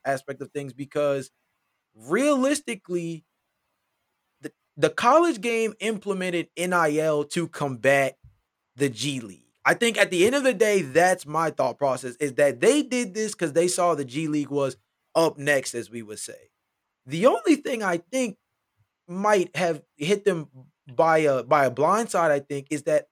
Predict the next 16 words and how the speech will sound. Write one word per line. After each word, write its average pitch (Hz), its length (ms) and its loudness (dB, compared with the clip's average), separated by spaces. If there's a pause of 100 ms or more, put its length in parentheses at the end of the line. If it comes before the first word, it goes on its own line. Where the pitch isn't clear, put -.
I 123 100 -14 (160)
think 165 240 -4 (260)
the 123 120 -10
G 123 200 -10
League 139 280 -8
came 139 320 -4
up 127 160 -4 (560)
too 151 180 2
fast. - 560 0 (120)
And 131 220 -6
now 147 340 4
we 131 140 -2
have 151 180 6
to 131 100 0
ask 143 300 2
ourselves, 123 560 -2